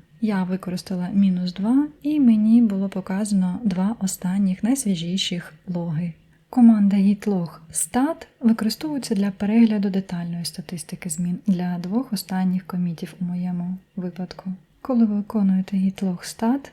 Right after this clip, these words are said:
гід виводить кожен коміт разом зі списком змінених файлів та статистикою змін. Команда git log... Pretty online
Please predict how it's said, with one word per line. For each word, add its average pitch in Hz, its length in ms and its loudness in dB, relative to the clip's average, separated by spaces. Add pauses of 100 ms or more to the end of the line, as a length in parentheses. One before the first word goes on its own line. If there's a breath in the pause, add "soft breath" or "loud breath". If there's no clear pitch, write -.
(140)
гід 262 240 0
виводить 226 540 0
кожен 240 440 2
коміт 196 400 -2
разом 190 460 0
зі 180 80 -4
списком 196 520 -4
змінених 180 420 0
файлів 202 440 0
та 233 180 0
статистикою 185 640 -8
змін. 175 340 2 (340)
Команда 208 480 4
git 202 300 -2
log... 185 300 -2 (500)
Pretty 180 420 -4
online 170 380 -2